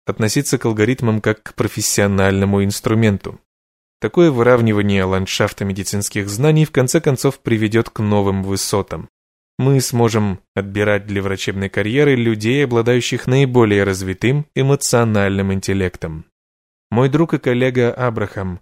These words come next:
Вергези, которого я считаю одним из величайших гуманистов в медицине, подчеркнул важность такого подхода в предисловии к этой книге, которую, как я надеюсь, вы прослушаете внимательно.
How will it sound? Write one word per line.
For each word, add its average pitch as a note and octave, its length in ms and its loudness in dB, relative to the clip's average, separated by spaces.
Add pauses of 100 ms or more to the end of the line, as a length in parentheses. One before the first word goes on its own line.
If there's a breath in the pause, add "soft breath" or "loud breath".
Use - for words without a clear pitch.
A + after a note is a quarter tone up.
(140)
Вергези, G2+ 680 -6 (340)
которого C3+ 360 4
я C3 180 2
считаю A2+ 440 0
одним A#2 340 0
из G2+ 120 -4
величайших B2 720 -2
гуманистов A#2+ 640 -2
в G2 80 -8
медицине, G2+ 560 -2
подчеркнул C3 720 -2
важность C3 680 -2
такого G#2 340 -4
подхода C3 420 -4
в - 60 -10
предисловии A2 680 -4
к G2+ 120 -8
этой G#2+ 180 -4
книге, B2 480 -4 (420)
которую, G#2 400 2
как F#2+ 240 -2
я F#2+ 120 -2
надеюсь, G2+ 680 -2
вы G2 240 2
прослушаете G#2+ 720 -2
внимательно. F2+ 720 -6